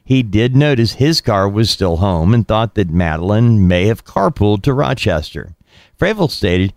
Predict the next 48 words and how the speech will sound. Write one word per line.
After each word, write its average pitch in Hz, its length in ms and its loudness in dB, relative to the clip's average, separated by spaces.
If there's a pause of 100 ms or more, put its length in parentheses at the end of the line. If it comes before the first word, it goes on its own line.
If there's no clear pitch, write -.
(100)
he 139 160 2
remained 135 460 2
at 160 80 0
the 147 100 2
residence 107 500 0
for 147 200 -2
the 117 80 2
remainder 104 640 2
of 131 180 0
the 104 160 0
afternoon. 104 640 0 (300)
During 90 320 2
this 104 180 2
time, 131 360 0
he 92 180 -2
texted 110 480 -2
Madeline 123 460 2
but 117 140 -2
never 90 280 0
got 80 180 -2
a 71 60 -6
response. 85 720 -4 (320)
Eventually, 135 560 -2
he 147 160 2
went 139 240 0
downstairs 135 580 0
and 120 80 4
Madeline 113 400 2
was 120 180 2
not 80 280 -4
there. 78 260 -4 (380)
He 107 160 0
stated 104 400 -2
that 87 240 0
he 110 180 0
texted 85 480 -4
Madeline 104 500 0
regarding 92 460 0
picking 95 340 0
up 85 120 -4
the 104 80 -8
kids 107 380 0
and 107 100 2
asking 92 380 -2
about 90 240 0
plans 92 280 0
for 110 140 -6
supper. 92 500 -2